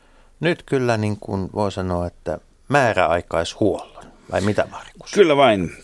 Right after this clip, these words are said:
Speaker 2: Tuntuu siltä, että tuolla Iberian niemimaalla on vaikea sanoa, että onko Madridin hallitus katatonisessa tilassa tällä hetkellä vai Katalonian hallitus sitten marino-, marinoitunut väärissä liemissä.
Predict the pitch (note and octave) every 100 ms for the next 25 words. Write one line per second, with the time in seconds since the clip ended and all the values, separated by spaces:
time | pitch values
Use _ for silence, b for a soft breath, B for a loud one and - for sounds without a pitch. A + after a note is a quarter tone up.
0 | - C3 A#2+ A#2 G#2+ - C3 G#2 - F#2+
1 | D#2+ F2 - F2+ - F#2 F2 A2 G#2+ F#2+
2 | F#2 G2 G2 F#2 F2+ E2+ E2+ E2+ _ B
3 | B B B B - F2+ F2 F#2 E2+ F2
4 | E2+ F#2+ F2 E2+ D#2+ - E2 D#2+ E2 D2
5 | D#2 A2+ B2+ A2 G2+ F#2+ G2+ F#2+ F2 -
6 | - G#2 - F#2+ F2 E2+ F2+ F2+ G2 F2
7 | F2 F2 F#2 F2 D#2+ D#2+ - - E2+ E2
8 | E2 - F2+ E2+ E2 E2 D#2 D#2 F2 D#2+
9 | C2+ C#2 - E2 - D#2 C#2 B B B
10 | B B - G2 F#2+ F2 E2+ E2 E2 A2
11 | A#2 A#2+ A2 G2+ F#2+ F2+ G2 G2 - -
12 | A2+ F#2+ F2 - F#2+ A2 G#2 D#2+ D2 -